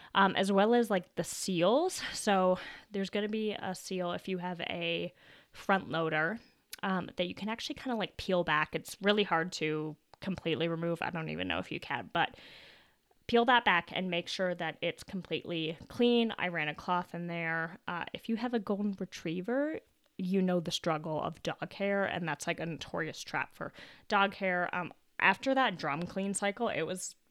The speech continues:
really nice and clean, which is great. Um, but that's something that after each load,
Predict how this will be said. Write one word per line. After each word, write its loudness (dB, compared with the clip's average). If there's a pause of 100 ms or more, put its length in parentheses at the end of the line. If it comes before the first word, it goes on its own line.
(100)
really -4
nice -6
and -8
clean, -4
which -2
is -8
great. -4 (420)
Um, 2 (140)
but 2
that's 0
something -4
that -4
after 0
each -4
load, -4